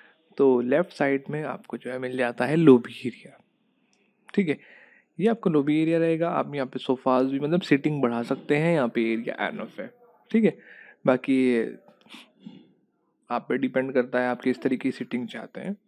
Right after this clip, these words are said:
और राइट साइड में आपको मिल जाता है एक बेडरूम। इस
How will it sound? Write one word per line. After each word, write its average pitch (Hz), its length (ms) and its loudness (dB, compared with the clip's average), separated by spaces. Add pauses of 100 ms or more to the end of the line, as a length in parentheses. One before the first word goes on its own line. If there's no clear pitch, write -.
(800)
और 123 320 0
राइट 175 220 2
साइड 160 280 2
में 175 240 2 (360)
आपको 110 240 -4
मिल 123 180 -2
जाता 110 260 -4
है - 120 -10
एक - 160 -16
बेडरूम। 135 440 2 (2750)
इस - 140 -12